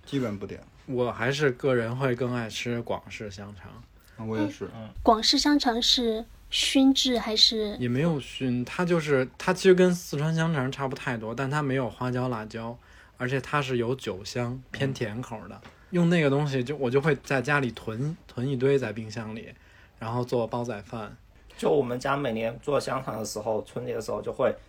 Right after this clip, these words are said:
Speaker 3: 他们也知道我比较喜欢吃甜味的嘛，就广式香肠，就会说：
Speaker 2: 嗯。
Speaker 3: 今年还要不要，然后要不要给你做一点之类的，
Speaker 2: 对，
Speaker 3: 就会单独给我做一些肉。
Speaker 2: 其实我当时还挺，挺诧异的，就是四川这边他们冬天灌香肠会灌广味儿香肠。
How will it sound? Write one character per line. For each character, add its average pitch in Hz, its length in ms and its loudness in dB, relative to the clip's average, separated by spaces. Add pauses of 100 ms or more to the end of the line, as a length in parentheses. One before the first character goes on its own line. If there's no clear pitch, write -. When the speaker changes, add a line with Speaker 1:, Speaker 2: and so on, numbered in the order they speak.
Speaker 3:
他 - 120 -2
们 147 100 4
也 127 80 2
知 104 100 -4
道 120 80 4
我 113 140 2
比 120 80 -2
较 110 100 4
喜 110 160 -2
欢 107 100 0
吃 123 140 -6
甜 113 240 -6
味 110 160 0
的 107 80 0
嘛， 101 200 -6
就 117 100 -2
广 107 180 -4
式 107 80 -8
香 113 160 -2
肠， 98 240 -6
就 120 80 -2
会 123 160 0
说： 117 180 0
Speaker 2:
嗯。 - 120 -6 (180)
Speaker 3:
今 135 120 -6
年 123 160 0
还 120 120 0
要 117 120 6
不 113 120 0
要， 113 200 4
然 110 120 2
后 113 40 -2
要 120 140 2
不 117 60 2
要 117 120 4
给 117 160 -2
你 113 60 -6
做 123 180 2
一 113 120 0
点 104 240 -4
之 113 100 -4
类 104 140 0
的， 95 160 -6
Speaker 2:
对， 147 100 2
Speaker 3:
就 135 60 4
会 175 100 4
单 156 200 8
独 156 140 2
给 - 120 2
我 190 160 8
做 127 160 6
一 120 60 6
些 117 40 2
肉。 - 20 0
Speaker 2:
其 - 60 2
实 98 80 4
我 - 20 6
当 - 40 4
时 110 160 4
还 90 100 2
挺， 107 300 -4
挺 110 200 -8
诧 123 320 -4
异 117 140 -4
的， 98 220 -12 (420)
就 165 140 4
是 156 120 4
四 165 220 6
川 156 220 6
这 151 100 6
边 127 220 4
他 143 120 0
们 139 320 4
冬 151 160 2
天 147 200 2
灌 131 200 4
香 139 200 2
肠 123 240 0
会 139 200 4
灌 131 320 6
广 101 280 -6
味 110 60 -8
儿 117 100 -4
香 104 220 -10
肠。 110 300 -14